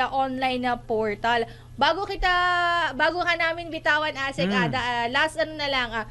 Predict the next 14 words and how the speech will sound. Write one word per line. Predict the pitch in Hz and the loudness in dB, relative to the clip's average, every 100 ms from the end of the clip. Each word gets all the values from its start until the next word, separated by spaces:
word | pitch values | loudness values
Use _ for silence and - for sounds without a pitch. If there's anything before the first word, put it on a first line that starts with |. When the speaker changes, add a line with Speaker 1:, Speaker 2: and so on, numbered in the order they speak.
| - - | -12 -6
Speaker 1:
invitation | 311 302 339 330 339 349 359 330 320 320 | -4 -2 -4 -2 0 0 2 4 4 2
or, | 277 262 | -2 -2
ah, | 240 233 226 226 233 - - 247 | 0 0 0 -2 -6 -16 -8 0
reminders | 262 302 330 320 311 311 311 - | 2 4 0 0 0 2 0 0
para | 285 277 | 0 0
Speaker 2:
Mm. | |
Speaker 1:
sa | 285 | -2
mga | 269 262 254 254 240 - - - | -2 -2 -2 -2 -2 -8 -18 -4
mag-a-apply | 311 392 466 403 330 - 277 254 208 233 | 0 2 4 2 0 -4 -4 -4 -6 -6
ng | 269 | -4
Speaker 2:
Mm. | 262 254 | -4 -4
Speaker 1:
M | 233 | -6
T | 226 | -10
A. | 190 190 | -10 -8